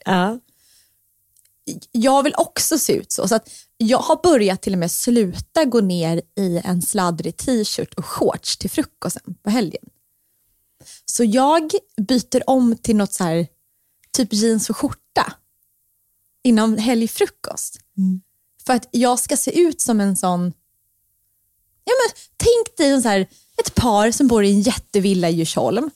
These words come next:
Speaker 1: Ja.
Speaker 2: Och så går, sitter de och läser tidningen och nypressad juice.
Speaker 1: Ja.
Speaker 2: Och då sitter inte hon där i en ful pyjamas.
Speaker 1: Nej.
Speaker 2: Hon sitter ju snygg.
Speaker 1: Ja.
Speaker 2: Så att om grannen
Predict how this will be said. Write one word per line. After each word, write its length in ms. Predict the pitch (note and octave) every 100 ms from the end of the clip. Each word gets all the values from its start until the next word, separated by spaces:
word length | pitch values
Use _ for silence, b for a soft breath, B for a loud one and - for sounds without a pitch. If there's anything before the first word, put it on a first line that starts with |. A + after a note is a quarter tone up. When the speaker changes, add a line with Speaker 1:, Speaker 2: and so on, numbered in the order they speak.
| _ -
Speaker 1:
Ja. 320 | A3+ G3 G#3+
Speaker 2:
Och 80 | C4+
så 120 | D4+
går, 140 | E4 C4+
sitter 340 | E4 - C#4
de 120 | G#3
och 60 | G3+
läser 260 | F#3 -
tidningen 960 | G3 - G3+ F3 F3 F#3 F3+ F3 F3 F3
och 60 |
nypressad 640 | G3 F#3 - F#3 F3 - D#3+ D#3+
juice. 540 | E3 D#3+ - - - _ _ -
Speaker 1:
Ja. 260 | A3 A3+ - - A#3
Speaker 2:
Och 60 |
då 80 | B3
sitter 240 | E4 D#4
inte 180 | E4+ B3+
hon 180 | A3 G3+
där 100 | F#3
i 40 |
en 80 | F#3
ful 200 | - F#3+
pyjamas. 800 | - G4+ A#3 - - - - - B B B -
Speaker 1:
Nej. 400 | C4 A3+ A3+ C#4 - _ _ -
Speaker 2:
Hon 100 | C4
sitter 260 | E4+ D#4
ju 80 | D4+
snygg. 520 | B3 D#4 A#4+ - - B3 _
Speaker 1:
Ja. 300 | - A#3+ A#3+ E4+
Speaker 2:
Så 120 | -
att 80 | C#4+
om 180 | C#4+ C4
grannen 680 | D#4+ D4 A#3+ C#4 G4+ F#4+